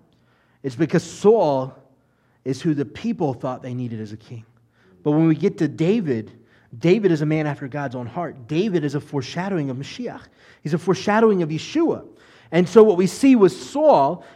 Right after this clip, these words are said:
is Saul isn't a man after God's own heart. Saul is exactly what Israel, Israel's getting exactly what they want.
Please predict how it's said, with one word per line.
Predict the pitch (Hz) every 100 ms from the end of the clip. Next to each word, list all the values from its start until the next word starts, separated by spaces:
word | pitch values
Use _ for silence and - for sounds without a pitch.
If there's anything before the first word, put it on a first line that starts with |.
| -
is | 170
Saul | - 247 247
isn't | 233 262 269 214
a | 185
man | 180 170
after | 160 175
God's | 147 147 147
own | 147 139
heart. | 151 143
Saul | - 226 247
is | 254 196
exactly | 170 151 233 285 294 262
what | 226 226
Israel, | 233 202 220 180
Israel's | 240 226 277 302 339 185
getting | 254 247
exactly | 196 151 220 226 214
what | 220
they | 220
want. | 202 262 165